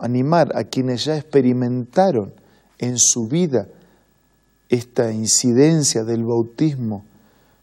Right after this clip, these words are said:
como una experiencia de purificación y de transformación, de entrega a Dios, a que se mantengan firmes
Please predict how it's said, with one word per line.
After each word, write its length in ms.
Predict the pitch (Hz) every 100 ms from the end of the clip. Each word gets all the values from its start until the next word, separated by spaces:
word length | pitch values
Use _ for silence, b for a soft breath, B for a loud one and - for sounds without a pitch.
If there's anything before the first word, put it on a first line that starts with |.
| _
como 240 | 120 131
una 120 | 147
experiencia 580 | 135 127 127 131 135 127
de 100 | 120
purificación 960 | 117 120 113 - 104 107 - 143 151 135
y 80 | 117
de 120 | 113
transformación, 1080 | - 123 117 - 107 104 101 - 151 131 104 b b b b -
de 160 | 120 127
entrega 760 | 123 123 - 160 175 123 104
a 60 | 110
Dios, 480 | 135 135 - - _ _ b b b b b b
a 100 | 135
que 100 | 156
se 140 | - 151
mantengan 540 | 147 143 175 170 147
firmes 760 | 127 202 196 135 110 101 -